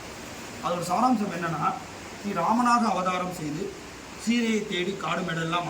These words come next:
அலைந்தாயே, அதனால் உன் பாதங்கள் வலித்தது. நீ வராகமாக அவதாரம் எடுத்து பூமி பிராட்டியை மீட்கிறதுக்காக அதல பாதாளம் நோக்கி போனாய். அதனால் உண்டான அசதியினால்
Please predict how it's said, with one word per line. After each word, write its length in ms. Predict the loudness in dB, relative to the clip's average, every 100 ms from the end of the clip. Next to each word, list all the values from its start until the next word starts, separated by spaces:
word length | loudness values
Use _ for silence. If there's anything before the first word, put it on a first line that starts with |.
| -4
அலைந்தாயே, 480 | -2 -2 -2 -2 -6 -10 -12 -10 -4
அதனால் 360 | 0 4 4
உன் 220 | 2 0 -2
பாதங்கள் 420 | 0 0 0 -2
வலித்தது. 500 | -2 -4 -6 -6 -6 -6 -10 -14 -14 -14 -8
நீ 80 | -4
வராகமாக 680 | 2 4 4 4 4 4 4
அவதாரம் 420 | 4 2 0 0
எடுத்து 440 | -4 -6 -6 -6 -8 -12 -10 0
பூமி 220 | 2 2
பிராட்டியை 460 | 2 0 -2 -4 -4
மீட்கிறதுக்காக 580 | -6 -6 -4 -2 0
அதல 320 | 0 0 0 0
பாதாளம் 480 | 2 0 0 -2
நோக்கி 200 | -4 -6
போனாய். 1040 | -8 -6 -4 -6 -8 -12 -12 -12 -14 -8 -4
அதனால் 400 | 2 4 6 4 -2 -4
உண்டான 420 | 0 4 4 2
அசதியினால் 560 | -2 -2 -2 -2 -2